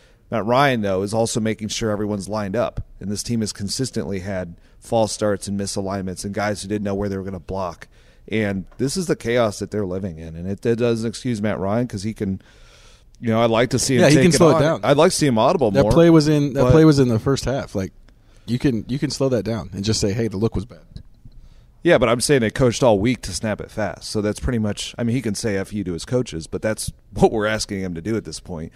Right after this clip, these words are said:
Speaker 1: Their plan is to have him snap fast and hope the defense wasn't paying attention. And that's just not a good plan. And that's,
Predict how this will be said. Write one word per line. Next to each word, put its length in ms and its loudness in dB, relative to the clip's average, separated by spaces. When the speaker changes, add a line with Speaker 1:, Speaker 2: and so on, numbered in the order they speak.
Speaker 1:
Their 140 0
plan 340 2
is 140 -2
to 80 -6
have 220 -4
him 180 -6
snap 400 -4
fast 420 -4
and 120 -6
hope 260 -2
the 100 -4
defense 420 -2
wasn't 300 -4
paying 200 0
attention. 580 -8
And 120 -2
that's 200 0
just 180 -4
not 160 -6
a 40 -12
good 180 -16
plan. 380 -8
And 140 -2
that's, 280 -2